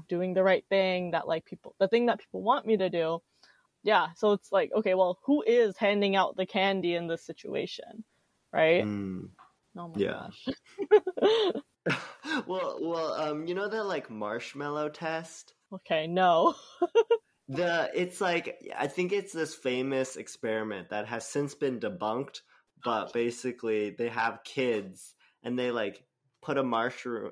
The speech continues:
Speaker 2: a marshmallow in front of them, and they're like, "Okay, if you don't eat it for five minutes, we're gonna give you two marshmallows."
Speaker 1: Oh, yeah,
Speaker 2: And,
Speaker 1: okay.
Speaker 2: uh, th-, they're like, "Yeah, the kids who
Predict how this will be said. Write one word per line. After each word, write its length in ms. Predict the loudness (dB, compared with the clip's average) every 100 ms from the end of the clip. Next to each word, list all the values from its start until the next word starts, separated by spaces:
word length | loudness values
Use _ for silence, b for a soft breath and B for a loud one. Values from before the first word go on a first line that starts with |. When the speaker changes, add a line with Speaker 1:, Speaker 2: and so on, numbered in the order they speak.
| -6
Speaker 2:
a 300 | -6 -4 -4
marshmallow 500 | -2 -2 -2 -4 -4
in 60 | -6
front 220 | -6 -2
of 120 | 0
them, 180 | -2 -4
and 140 | -10 -6
they're 100 | -6
like, 220 | -8 -8
"Okay, 360 | -6 -4 -2 -2 -2
if 100 | -2
you 100 | -2
don't 260 | 0 -2
eat 200 | -2 0
it 160 | 0 -2
for 140 | -6
five 340 | -4 -2 -2 -2
minutes, 480 | -4 -2 -4 -6 -8
we're 100 | -6
gonna 160 | -6
give 160 | -6 -6
you 120 | -8
two 180 | -6 -6
marshmallows." 800 | -6 -8 -12 -12 -12 -16 -20 -4
Speaker 1:
Oh, 320 | 0 2 0 0
yeah, 240 | -2 0
Speaker 2:
And, 300 | -2 0 0
Speaker 1:
okay. 40 | -2 -6 _
Speaker 2:
uh, 520 | -2 -2 -4 -6 -8 -12 _ _ _ _ _ _ -16
th-, 140 | -12
they're 260 | -4 0 0
like, 400 | 0 -4 -10 -20 _ -6
"Yeah, 340 | -4 -4 -6 -12 -18
the 160 | -6 -6
kids 500 | -4 -4 -4 -4 -8
who 480 | -4 -2 -2 -4